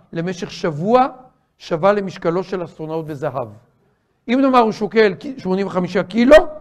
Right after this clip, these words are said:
שמונים וחמישה קילו זהב. זאת עלות השהות שלו. ואתם חושבים שזה יקר? העלות המשוערת כרגע, משוערת,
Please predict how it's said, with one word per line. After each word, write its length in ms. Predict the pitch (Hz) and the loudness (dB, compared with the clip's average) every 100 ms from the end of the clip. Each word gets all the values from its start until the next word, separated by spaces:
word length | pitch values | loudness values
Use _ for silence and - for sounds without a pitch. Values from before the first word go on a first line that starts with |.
| - _ _ | -20 _ _
שמונים 320 | - 196 233 247 | -14 -8 -6 -6
וחמישה 320 | 202 190 190 | -8 -8 -8
קילו 240 | 190 180 | -8 -10
זהב. 280 | 160 160 143 - _ _ _ _ _ - | -6 -6 -8 -12 _ _ _ _ _ -10
זאת 200 | 196 202 | -6 -4
עלות 220 | 185 180 | -6 -8
השהות 380 | 165 151 139 135 | -10 -10 -12 -14
שלו. 260 | 151 117 107 _ _ _ _ _ _ _ - | -18 -18 -20 _ _ _ _ _ _ _ -6
ואתם 280 | 170 175 180 | -4 -2 -6
חושבים 320 | 175 208 220 | -6 -6 -6
שזה 380 | - 170 123 170 | -6 -8 -4 -2
יקר? 500 | 202 220 240 233 269 277 _ _ _ _ _ _ _ _ | -2 -4 -4 -4 -4 -10 _ _ _ _ _ _ _ _
העלות 540 | 190 185 190 233 302 285 | 4 4 4 2 0 0
המשוערת 920 | 233 226 - 240 226 247 269 262 247 | -2 -2 -2 4 6 8 8 6 -2
כרגע, 540 | - 196 190 185 143 - _ _ _ _ 214 | -4 -2 0 -2 -4 -8 _ _ _ _ -10
משוערת, 680 | 196 214 196 196 143 - | -6 -2 -2 -2 -4 -10